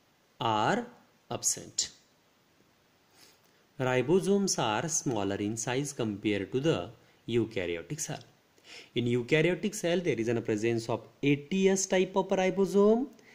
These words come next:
and in prokaryotic, uh, cells, there is a presence of seventy S type of the ribosome.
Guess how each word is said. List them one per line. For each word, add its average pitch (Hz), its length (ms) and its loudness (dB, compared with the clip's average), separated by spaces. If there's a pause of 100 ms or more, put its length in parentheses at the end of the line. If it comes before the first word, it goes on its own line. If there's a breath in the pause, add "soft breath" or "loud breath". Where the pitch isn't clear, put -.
(240 loud breath)
and 120 100 -4
in 117 140 -2
prokaryotic, 135 800 -2
uh, 156 140 -2 (240)
cells, 175 520 0
there 113 280 2
is 107 140 -2
a 107 120 0
presence 117 520 0
of 104 280 0 (460 loud breath)
seventy 127 1000 -4
S 117 280 -6
type 95 360 -6
of 95 200 -8
the 127 100 -4
ribosome. 120 560 -8